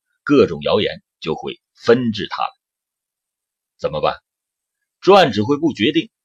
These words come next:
请全国最权威的专家前来帮忙。面对现场不多的痕迹物证，专案指挥部决定请三位专家前来：一位足迹专家，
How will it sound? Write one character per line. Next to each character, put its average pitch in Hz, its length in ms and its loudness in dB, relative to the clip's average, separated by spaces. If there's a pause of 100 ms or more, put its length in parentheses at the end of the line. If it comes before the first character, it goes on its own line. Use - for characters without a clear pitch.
请 107 220 -2
全 170 260 2
国 151 160 2
最 156 280 2
权 208 360 0
威 233 160 4
的 - 100 -6
专 156 200 -6
家 160 160 0 (260)
前 82 220 -6
来 85 100 -6
帮 85 160 -8
忙。 - 100 -18 (1400)
面 165 300 0
对 156 160 4
现 147 220 0
场 110 160 0
不 123 160 -2
多 135 180 4
的 117 100 4
痕 139 240 -4
迹 127 120 -6
物 113 180 -2
证， 107 240 0 (400)
专 196 240 4
案 147 160 2
指 104 140 -8
挥 139 140 -4
部 156 220 -4 (160)
决 131 200 0
定 147 180 -8
请 98 220 -6
三 214 260 2
位 127 140 0
专 110 180 0
家 101 120 -2
前 76 180 -12
来： - 80 -20 (520)
一 120 180 -2
位 160 200 0 (260)
足 165 220 -2
迹 151 120 -6
专 80 180 -6
家， 95 180 -14